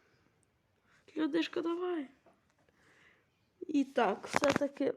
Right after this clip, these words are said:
дев'ять в диноквітки, а в льодошипа вісім. Відрив один бал. Погнали до наступного раунду. Так, раунд з броньованими зомбі.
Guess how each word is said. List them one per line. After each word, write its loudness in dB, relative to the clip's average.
дев'ять 6
в -8
диноквітки, 4
а 0
в 2
льодошипа 0
вісім. -2
Відрив 4
один 4
бал. 2
Погнали 0
до -2
наступного -6
раунду. -6
Так, 0
раунд 4
з -14
броньованими 0
зомбі. -4